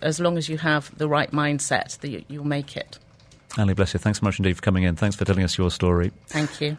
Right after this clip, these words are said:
Speaker 2: And all the best to the beautiful homeland of Scotland as well upon your return. Our thanks to, uh, Ali Kinge for joining us live here on the, uh, show. Uh, do check out, uh, the school as well, Ardrec School in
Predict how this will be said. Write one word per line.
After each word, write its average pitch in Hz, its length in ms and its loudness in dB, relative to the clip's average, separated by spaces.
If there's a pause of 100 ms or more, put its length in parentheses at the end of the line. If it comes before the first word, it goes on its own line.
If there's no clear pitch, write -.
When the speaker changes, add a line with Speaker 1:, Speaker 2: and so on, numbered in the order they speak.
(100)
Speaker 2:
And 95 400 4
all 135 240 12
the 107 80 10
best 107 340 6
to 104 60 -4
the 98 80 2
beautiful 107 500 8
homeland 107 540 8
of 101 340 8
Scotland 95 640 6
as 95 220 4
well 95 180 8
upon 95 300 4
your 95 240 8
return. 90 400 4
Our 92 80 6
thanks 113 220 6
to, 104 180 8 (360)
uh, 107 280 8
Ali 127 180 4
Kinge 95 220 4
for - 100 -6
joining 95 220 8
us - 120 2
live 147 640 10
here 117 360 10 (140)
on 110 400 10
the, 101 520 6
uh, 98 100 4
show. 113 640 8
Uh, 113 160 8
do 160 160 6
check 156 220 6
out, 143 140 6 (340)
uh, 110 80 6
the 117 80 6
school 143 340 10
as 104 180 10
well, 110 220 10
Ardrec 107 340 6
School 95 340 6
in 92 280 6